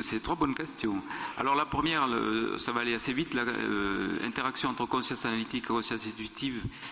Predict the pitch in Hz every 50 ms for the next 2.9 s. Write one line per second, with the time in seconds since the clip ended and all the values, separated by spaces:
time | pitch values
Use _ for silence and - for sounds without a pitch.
0 | - - - 117 117 - 123 120 - - 127 120 107 113 117 110 - - 131 120
1 | 113 107 101 90 - 113 107 110 - 139 139 - 147 131 - 131 120 117 117 117
2 | 117 120 117 - 131 127 - - - - - - - 117 110 104 -